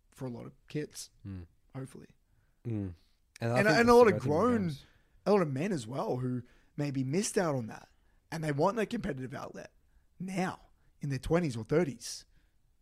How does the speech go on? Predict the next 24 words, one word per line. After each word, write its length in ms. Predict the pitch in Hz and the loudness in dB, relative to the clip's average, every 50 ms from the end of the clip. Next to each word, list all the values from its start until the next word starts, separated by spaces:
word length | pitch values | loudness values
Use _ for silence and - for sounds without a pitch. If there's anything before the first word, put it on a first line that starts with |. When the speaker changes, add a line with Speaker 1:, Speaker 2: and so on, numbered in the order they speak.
| _ _ | _ _
Speaker 1:
which 100 | - 135 135 | -6 -6 -4
is 60 | 139 | -4
very 220 | 135 135 131 127 | -2 -2 -2 -2
normal. 280 | 123 127 165 165 - - - - _ _ _ _ _ _ _ _ _ _ _ - _ _ _ _ _ - - | -2 -2 -4 -4 -6 -12 -16 -20 _ _ _ _ _ _ _ _ _ _ _ -20 _ _ _ _ _ -18 -2
Competition 680 | - 180 196 220 190 208 135 170 214 190 175 160 151 135 - | 4 6 6 6 6 2 2 0 0 2 2 0 0 0 2
also, 480 | 156 165 196 190 - - 127 123 135 135 | 6 6 6 6 4 0 -2 -2 -2 -4
by 160 | - 139 131 | -4 -4 -4
the 80 | 123 | -2
way, 280 | 113 113 117 123 143 143 - - - - - - - - - - - - - - - - | -2 -2 -2 -4 -4 -4 -6 -10 -12 -10 -10 -12 -12 -12 -14 -12 -14 -14 -16 -18 -8 -4
increases 440 | 165 160 156 143 156 147 123 135 131 | -2 0 0 2 0 0 0 -2 -2
testosterone. 580 | - 135 - - 143 139 135 143 - - - - - - - _ _ _ _ _ _ _ _ _ _ _ _ _ _ | -2 -2 0 -2 -2 -2 -4 -6 -10 -12 -14 -20 -20 -20 -20 _ _ _ _ _ _ _ _ _ _ _ _ _ _
Speaker 2:
Yes. 440 | - 107 98 - - - - - - - | -6 -6 -6 -6 -8 -12 -14 -16 -12 -6
Speaker 1:
Competing 480 | - 151 131 156 160 147 123 - - - _ _ _ _ _ _ _ _ _ _ - | -6 -2 0 2 2 0 0 -4 -8 -16 _ _ _ _ _ _ _ _ _ _ -6
is, 180 | 160 143 113 135 | -6 -4 -2 -2
is 160 | 139 131 113 | -2 -2 -2
proven. 400 | - - 156 156 131 120 - - | 0 0 2 2 0 -2 -8 -10
Uh, 200 | - - 123 - - | -10 -10 -10 -8 -4
it 40 | 143 | -4
was 140 | 156 143 147 | -4 -4 -2
Andrew 300 | 135 156 160 139 139 131 123 | -2 -2 -2 -2 -2 0 0
Huberman 340 | 143 151 160 156 143 131 | 0 0 0 0 -2 -2
podcast 440 | 123 127 120 117 - 127 120 120 120 | -2 -2 -4 -2 -4 -4 -4 -4 -4
talking 240 | - 135 117 123 120 | -4 -4 -4 -4 -4
about 200 | 117 117 110 | -4 -6 -8